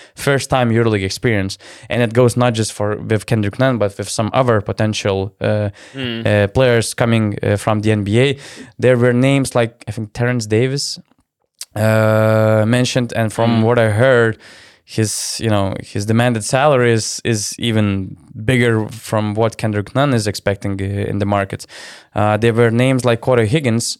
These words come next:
Speaker 1: which I think kind of, again,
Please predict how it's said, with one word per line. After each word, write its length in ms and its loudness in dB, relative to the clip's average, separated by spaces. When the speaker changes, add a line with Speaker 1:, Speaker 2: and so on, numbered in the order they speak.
Speaker 1:
which 380 0
I 160 2
think 420 -2
kind 260 0
of, 320 -2
again, 360 0